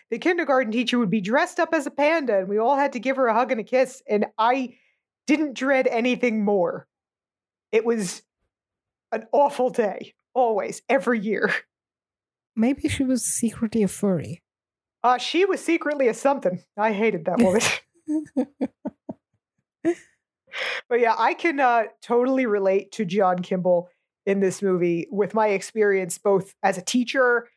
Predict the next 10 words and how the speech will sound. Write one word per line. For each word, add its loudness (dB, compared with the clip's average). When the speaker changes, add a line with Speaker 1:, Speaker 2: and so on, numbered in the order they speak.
Speaker 1:
and 2
in -6
childcare, 0
because -2
kindergarten 0
is -4
very 0
much -2
a 0
mix -2